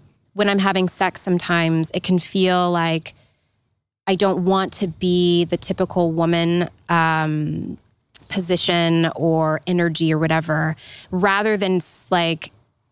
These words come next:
embracing that energy, I've been taught to sort of be like, "No, no, no, that's not, that's not what hap-, what's happening here. That's not your experience." Like, that was just, like, a,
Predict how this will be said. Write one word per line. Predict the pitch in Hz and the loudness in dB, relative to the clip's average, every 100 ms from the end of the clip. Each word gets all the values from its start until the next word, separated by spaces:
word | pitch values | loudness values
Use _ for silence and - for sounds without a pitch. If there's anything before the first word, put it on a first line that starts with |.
| _ 208 | _ -2
embracing | 196 208 233 254 196 | 2 2 2 0 0
that | 175 | 2
energy, | 170 170 165 170 | 0 0 0 0
I've | 170 170 | 0 0
been | 175 | -2
taught | 175 156 | 0 -2
to | 180 | -4
sort | - 160 | -2 -2
of | |
be | 170 | 0
like, | 196 370 | 0 0
"No, | 403 | 0
no, | |
no, | 359 202 | 0 0
that's | 208 - | -2 -2
not, | 196 185 | -2 -2
that's | 208 - | -6 -4
not | 196 | -6
what | 123 | -4
hap-, | 190 - - | -6 -6 -8
what's | 175 | -8
happening | - - - 180 | -6 -6 -4 -2
here. | 151 | 0
That's | 180 - | -2 0
not | 185 - | -2 0
your | 165 | -2
experience." | 143 - - 117 - - - - | -2 -4 -8 -8 -8 -8 -10 -2
Like, | 139 135 - | 0 0 -2
that | 196 196 | 0 2
was | 208 202 | 0 0
just, | 196 | -2
like, | 190 175 | -2 0
a, | 170 170 170 175 | 0 0 0 -4